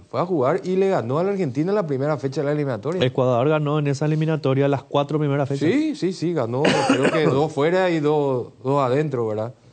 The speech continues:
Speaker 1: O sea, no era simplemente una cuestión de que se apoyó en la altura de Quito. Hizo buenos partidos también fuera de, de Ecuador. O sea, a, a mí me parece que es un constructor, ¿verdad? Y yo creo que esta selección necesitaba,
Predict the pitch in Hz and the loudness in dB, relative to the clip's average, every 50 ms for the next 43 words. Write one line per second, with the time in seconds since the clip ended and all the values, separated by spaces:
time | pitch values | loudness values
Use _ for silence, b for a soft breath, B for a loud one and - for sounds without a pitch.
0 | b b b _ - 117 113 113 110 107 113 131 135 - 156 156 151 175 170 151 | b b b _ -8 -4 -2 0 0 2 0 0 0 0 -2 0 0 0 2 2
1 | 156 165 170 156 185 190 185 190 175 180 170 - - 151 151 160 170 180 170 165 | 0 0 0 0 0 2 2 0 0 0 -2 0 0 0 0 0 0 0 0 0
2 | 180 - 180 170 160 160 151 135 127 139 143 156 170 156 135 127 135 135 135 131 | -2 0 -2 -2 0 0 0 0 2 0 0 2 0 0 0 0 0 0 2 2
3 | 120 117 - - 156 139 - 110 104 - _ _ _ _ _ _ _ _ _ - | 0 0 -2 -4 -4 -4 -4 -8 -10 -12 _ _ _ _ _ _ _ _ _ -6
4 | - 117 110 131 156 143 131 131 147 147 143 147 127 123 127 131 135 151 135 135 | -2 0 2 2 4 4 4 2 2 2 0 0 0 2 0 0 2 2 0 0
5 | 127 - 123 120 120 117 113 113 113 104 95 90 - 85 113 104 90 107 98 95 | 0 0 0 0 2 2 2 2 2 0 0 -2 -2 -2 -2 0 0 0 0 0
6 | 113 127 123 123 - _ _ _ _ _ _ _ _ _ _ _ _ _ _ _ | 0 -2 -2 -6 -10 _ _ _ _ _ _ _ _ _ _ _ _ _ _ _
7 | _ _ _ _ _ _ _ _ _ _ _ _ _ - 143 135 127 B B B | _ _ _ _ _ _ _ _ _ _ _ _ _ 0 0 0 0 B B B
8 | B B B - - - - 147 151 170 196 226 220 208 180 175 160 196 160 180 | B B B -8 -4 0 2 4 6 6 6 4 4 2 2 2 0 0 2 2
9 | 165 170 165 170 - - 170 180 175 143 - 175 - - - 185 156 135 - - | 2 2 0 -2 -4 -2 -2 0 0 0 -2 -2 -4 -2 0 0 0 0 0 0
10 | 135 123 117 107 107 110 104 107 113 117 117 120 123 131 117 143 139 139 143 131 | 0 2 2 2 2 0 0 0 0 0 0 0 0 0 0 0 2 2 0 0
11 | 143 143 123 156 151 151 139 - 131 123 131 139 135 131 131 135 110 117 110 113 | -2 -2 -2 0 0 0 0 0 -2 -2 -2 -2 -2 -2 -2 -2 0 0 2 2
12 | 120 120 117 104 92 101 | 2 2 0 -2 -4 -8